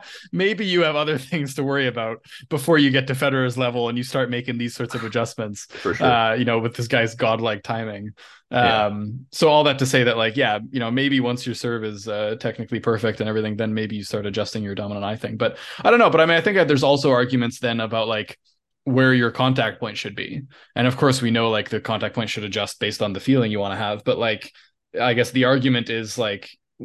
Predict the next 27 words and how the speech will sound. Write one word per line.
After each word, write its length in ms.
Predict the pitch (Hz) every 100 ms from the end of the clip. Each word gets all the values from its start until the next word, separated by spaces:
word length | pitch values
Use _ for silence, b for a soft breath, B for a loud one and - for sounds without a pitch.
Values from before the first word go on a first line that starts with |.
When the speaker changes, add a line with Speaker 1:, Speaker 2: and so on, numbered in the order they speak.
| -
Speaker 1:
if, 160 | 117 107
once 180 | 117 123
again, 140 | 117
if 80 | 110
you're 140 | 120
a 40 | 120
righty 300 | 123 123 117
hitting 180 | 117
a 60 | 113
forehand, 480 | - 131 120 107 107
if 100 | 104
you're 120 | 113
left 180 | 123 -
eye 140 | 113
dominant, 420 | 117 131 127 107
you 100 | 117
need, 120 | 117 110
you 160 | 117
should 140 | 110 113
be 80 |
making 200 | 113 107
contact 380 | 117 120 107 104
way 160 | 117 113
more 160 | 110
out 100 | 104
in 60 | 104
front. 340 | - 110 85